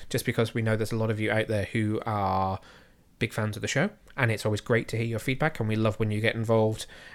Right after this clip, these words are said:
And a few of you have asked us about it, and we just thought, "Okay, it's,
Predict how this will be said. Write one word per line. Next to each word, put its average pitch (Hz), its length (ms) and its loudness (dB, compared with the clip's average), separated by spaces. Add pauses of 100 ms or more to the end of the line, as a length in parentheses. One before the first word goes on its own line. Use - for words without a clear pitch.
And 110 500 0 (180)
a 165 60 2
few 175 220 4
of 156 80 4
you 165 80 4
have 156 100 6
asked 156 240 4
us 156 80 0
about 160 200 6
it, 151 200 6
and 113 320 2 (100)
we 127 160 2
just - 220 0
thought, 113 220 4
"Okay, 196 240 4
it's, - 160 -6